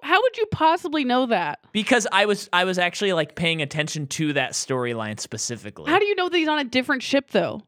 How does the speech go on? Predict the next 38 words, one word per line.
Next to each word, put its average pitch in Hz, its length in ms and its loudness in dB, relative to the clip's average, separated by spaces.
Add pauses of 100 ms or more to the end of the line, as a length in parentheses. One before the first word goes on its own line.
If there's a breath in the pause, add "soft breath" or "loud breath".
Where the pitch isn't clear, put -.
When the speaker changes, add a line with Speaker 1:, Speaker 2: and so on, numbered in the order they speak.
(160)
Speaker 1:
Do 240 80 0
they 226 120 6
call 254 300 4
it, 220 160 -2
"This 220 200 2
is 233 100 0
ship 220 240 0
one, 202 220 2
and 190 100 -2
now 185 200 2
I'm 180 100 0
on 175 120 -2
ship - 220 -4
two"? 185 260 2
Speaker 2:
No, 196 140 4
'cause 190 400 -2
they 160 120 2
call 156 400 2
in 143 160 0
and 123 120 -4
they 120 100 -2
say, 123 280 -2
"Lord 120 260 -2
Vader, 117 340 -2
we 101 160 -6
missed 110 320 -8
it. 67 180 -12 (460)
We 117 120 -4
missed 113 280 -8
the 101 80 -8
sh-" - 60 -2
Speaker 1:
Oh, 294 100 2
is 277 60 -4
this 339 140 -2
the 247 100 -4
hologram 240 640 0
part? 254 420 -2
Speaker 2:
Yeah. 120 340 0